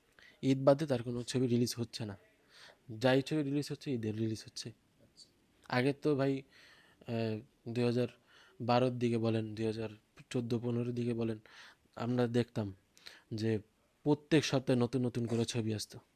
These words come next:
Speaker 2: হুম।
Speaker 1: প্রত্যেক সপ্তাহে, মানে প্রত্যেক শুক্রবারে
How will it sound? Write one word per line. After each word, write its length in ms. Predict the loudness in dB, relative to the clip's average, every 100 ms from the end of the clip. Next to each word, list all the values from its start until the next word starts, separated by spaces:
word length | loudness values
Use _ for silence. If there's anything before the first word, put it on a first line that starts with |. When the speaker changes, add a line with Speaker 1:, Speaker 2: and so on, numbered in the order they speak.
| _ -20
Speaker 2:
হুম। 80 | -20 _ _
Speaker 1:
প্রত্যেক 460 | 2 2 _ 6 6
সপ্তাহে, 480 | 6 0 0 -8 -8 -2
মানে 120 | -2
প্রত্যেক 680 | 2 0 0 _ 2 2 2
শুক্রবারে 640 | -2 0 4 6 6